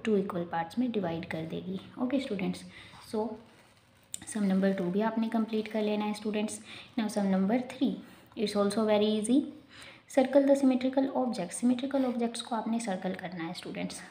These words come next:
अब A part में अगर हम बात करें, butterfly है students, Butterfly symmetrical है। यहाँ पर, यहाँ पर एक line आप ड्रॉ कर सकते हैं इस तरीके से, Fold करेंगे तो टू equal parts बनेंगे इसके। So इस, ये एक symmetrical object है,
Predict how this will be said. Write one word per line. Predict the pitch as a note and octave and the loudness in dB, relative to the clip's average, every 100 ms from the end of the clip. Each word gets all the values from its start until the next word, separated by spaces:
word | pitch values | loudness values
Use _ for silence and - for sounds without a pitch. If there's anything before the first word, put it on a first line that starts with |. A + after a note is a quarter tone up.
| - A#3+ | -10 -6
अब | A3+ | 0
A | A3+ A3+ | 2 4
part | A3+ A3+ | 2 2
में | A#3 | 2
अगर | A3+ | 2
हम | A3+ A3+ | 0 0
बात | G3+ F#3+ | -2 -6
करें, | - G3+ G3 | -4 -2 0
butterfly | G3+ G#3+ G#3+ A3 G#3+ | 0 -2 -2 -2 0
है | A3+ | -2
students, | G#3+ A3 G#3+ - - - - - - | -4 -4 -4 -6 -10 -16 -18 -20 -6
Butterfly | C4+ C4 A#3+ F#3 F3 | -2 -2 -2 -2 -4
symmetrical | - G#3+ G#3 A3+ A3+ G#3+ | -2 -2 -2 -2 2 2
है। | G#3+ G#3+ | 2 0
यहाँ | G#3 G#3 | 0 -2
पर, | A3+ A#3 - - - | -4 -6 -10 -10 -4
यहाँ | A3+ A3 | -2 0
पर | A3 | 0
एक | G#3 G3 | 0 0
line | F#3 F3+ F#3+ F#3+ | 0 0 0 -2
आप | F#3+ - | -4 -6
ड्रॉ | F#3+ F#3+ | -4 -2
कर | G3 | -2
सकते | G3+ A3+ - | -4 -6 -4
हैं | A3 | -4
इस | A3 - | -4 -2
तरीके | A3 G#3+ A3 | -2 0 -4
से, | G#3 C4+ - - - | -6 -8 -10 -18 -10
Fold | - G#3 G#3 | 0 2 2
करेंगे | G3+ F#3 F#3 | 2 0 0
तो | G3 B3 | 0 -2
टू | A#3+ A3+ | 0 0
equal | G#3+ G3+ F#3 | 2 0 -2
parts | F3 E3 - | -2 -6 -6
बनेंगे | F3 F3 F3+ F3+ | -6 -4 -2 -4
इसके। | F3+ F3+ - - - - - - - - | -6 -10 -10 -12 -14 -20 -20 -20 -18 -8
So | A3+ - | -6 -4
इस, | G3 - - - _ | -4 -6 -14 -20 _
ये | G3+ G3+ | -2 0
एक | G#3 G3 | 2 -2
symmetrical | - F3+ F3 G3 G3+ A#3 | -2 -4 -4 -4 0 0
object | A3+ G#3 A3 G#3+ | 0 0 -2 -4
है, | - A3 A3 | -4 -4 -4